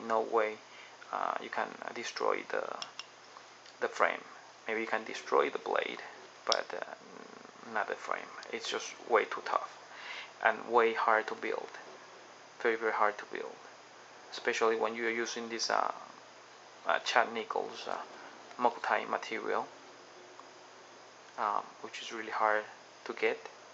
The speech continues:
and really hard to make. Um, the pattern on this one, I don't know what's the name of it because it's not on Chad's, uh,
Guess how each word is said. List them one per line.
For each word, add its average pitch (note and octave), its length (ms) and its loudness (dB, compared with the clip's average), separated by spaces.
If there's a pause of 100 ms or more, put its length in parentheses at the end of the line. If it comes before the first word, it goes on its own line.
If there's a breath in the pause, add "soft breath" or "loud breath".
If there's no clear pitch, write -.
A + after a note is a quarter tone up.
(120)
and A2+ 200 -2
really G#2+ 160 -6
hard G#2+ 400 2
to A2+ 80 -6
make. G2+ 420 -6 (880 loud breath)
Um, G#2+ 240 4 (540)
the A#2+ 80 0
pattern C3+ 500 6
on A#2 180 -4
this A#2 200 -6
one, A2 160 0
I G#2+ 100 4
don't A2 180 0
know A2 200 0 (880)
what's - 220 -4
the A#2+ 80 -10
name A2 160 0
of A2+ 140 2
it B2 120 2 (200)
because A2+ 360 -4
it's A2+ 160 -10
not A2+ 180 4
on A2+ 220 0
Chad's, - 480 2
uh, - 220 4